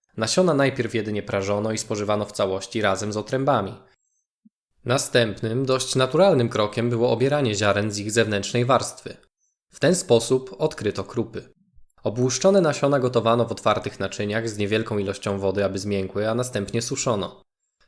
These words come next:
Takie obgotowane krupy mogły być potem składowane, a ryzyko, że wykiełkują czy spleśnieją, było niższe.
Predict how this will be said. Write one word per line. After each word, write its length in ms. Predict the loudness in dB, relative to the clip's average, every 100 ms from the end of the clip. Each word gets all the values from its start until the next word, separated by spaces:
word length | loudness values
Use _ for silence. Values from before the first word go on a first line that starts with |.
| -2
Takie 280 | 0 6 4
obgotowane 580 | 6 2 2 2 0
krupy 400 | -2 -4 -2 0
mogły 360 | 2 2 4 4
być 180 | 2 -2
potem 300 | -2 0 -4
składowane, 800 | 0 0 2 2 0 -2 -8 -18 _ _ -4
a 80 | 0
ryzyko, 360 | 2 0 0
że 100 | 0
wykiełkują 680 | -2 -2 -2 0 2 2 2
czy 200 | 0 -2
spleśnieją, 720 | -2 -6 -2 0 2 2 -2 -4
było 260 | -2 0 0
niższe. 640 | -2 -2 -4 -6 -12